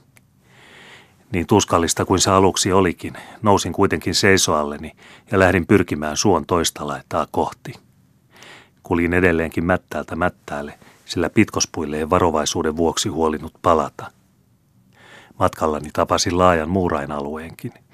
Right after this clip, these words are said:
ja noilla parhaimmilleen kypsyneillä mehevillä suon antimilla tyydytin pahimman nälkäni.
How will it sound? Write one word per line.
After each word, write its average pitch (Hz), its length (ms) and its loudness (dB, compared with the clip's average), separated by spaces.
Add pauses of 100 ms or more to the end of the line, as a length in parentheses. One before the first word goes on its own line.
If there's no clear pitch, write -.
(320)
ja 95 60 0
noilla 87 200 4
parhaimmilleen 80 720 2
kypsyneillä 80 580 0
mehevillä 80 480 -2
suon 87 320 2
antimilla 76 640 -4
tyydytin 80 480 -2
pahimman 73 440 -4
nälkäni. 78 600 -8